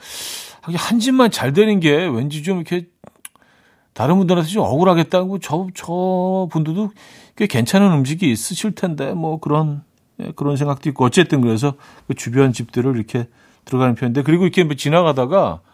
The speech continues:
낯선 동네에서도 그냥 그 느낌이 오는 집들이 있잖아. 아, 저 집은 좀 뭔가, 뭔가 좀 느낌이 있어.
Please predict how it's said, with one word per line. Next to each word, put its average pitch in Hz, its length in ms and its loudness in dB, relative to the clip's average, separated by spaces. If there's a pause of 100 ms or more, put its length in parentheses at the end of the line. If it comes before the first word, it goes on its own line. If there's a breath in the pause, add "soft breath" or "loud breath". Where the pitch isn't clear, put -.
(360 soft breath)
낯선 233 460 0
동네에서도 185 720 2 (480 loud breath)
그냥 180 160 -2
그 196 80 -4 (100)
느낌이 214 300 -2
오는 190 160 6
집들이 160 320 -2
있잖아. 113 360 -2 (360 soft breath)
아, - 120 -14
저 104 160 -10
집은 120 340 -4
좀 139 180 -4
뭔가, 104 420 -4 (760 soft breath)
뭔가 139 320 6
좀 131 200 4
느낌이 113 420 0
있어. - 400 -10